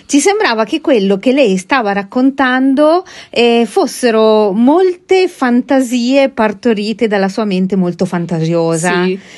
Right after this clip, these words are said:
Speaker 1: In realtà il libro esisteva.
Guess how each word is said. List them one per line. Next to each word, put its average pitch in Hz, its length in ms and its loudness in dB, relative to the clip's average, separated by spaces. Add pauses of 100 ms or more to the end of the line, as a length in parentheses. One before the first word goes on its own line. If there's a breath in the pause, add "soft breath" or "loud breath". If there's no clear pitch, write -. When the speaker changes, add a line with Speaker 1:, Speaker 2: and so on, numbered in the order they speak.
(300 loud breath)
Speaker 1:
In 233 140 2
realtà 294 840 0
il 214 160 0
libro 240 580 0
esisteva. 175 720 -2